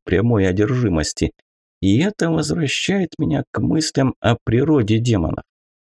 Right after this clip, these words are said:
Как-то всё это между собой взаимосвязано, но вряд ли я просто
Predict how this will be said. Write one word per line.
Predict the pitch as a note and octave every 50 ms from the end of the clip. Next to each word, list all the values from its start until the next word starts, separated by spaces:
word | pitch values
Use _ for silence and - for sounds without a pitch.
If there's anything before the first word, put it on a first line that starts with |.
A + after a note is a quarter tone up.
| _ _ _ _ -
Как-то | - - G#3 - - - - E2+ - - _ _ -
всё | - - - - - C#3 B2
это | G#2 - - - G#2
между | G#2 G2+ G2+ G2+ G2+ - - G#2 F#2+
собой | - - - F#2+ F#2 F#2 A2+ A2+ G#2+ F2+
взаимосвязано, | E2+ F2 F2 F#2+ F#2+ F#2 F#2+ F#2 F2+ F2 F2 - - - C#3 E3+ D3+ G#2 F2+ F2 E2+ E2+ D#2 - _ _ _ _ _ _ _ _ -
но | A2 A#2+ C#3+ D#3+ D#3
вряд | D3+ E3 G#3 A3 A3 - -
ли | F3 E3
я | D3+ D3+ D3+ D3 _ -
просто | C3 D3 E3+ E3 D#3+ - - - B2+ A#2+